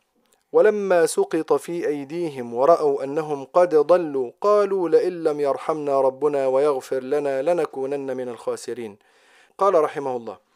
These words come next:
"ولما سقط في أيديهم" كناية من أن اشتد ندمهم، فإن النادم المتحسر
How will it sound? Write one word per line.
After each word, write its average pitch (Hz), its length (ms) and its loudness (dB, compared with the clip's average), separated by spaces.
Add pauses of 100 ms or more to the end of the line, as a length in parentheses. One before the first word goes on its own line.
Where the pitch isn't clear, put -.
(300)
"ولما 185 420 0
سقط 175 460 -6
في 143 280 -6
أيديهم" 170 640 -10 (320)
كناية 190 480 4
من 151 400 -4
أن 190 100 -2
اشتد 165 500 0
ندمهم، 147 640 0 (320)
فإن 131 280 -8
النادم 147 560 0
المتحسر 165 1080 0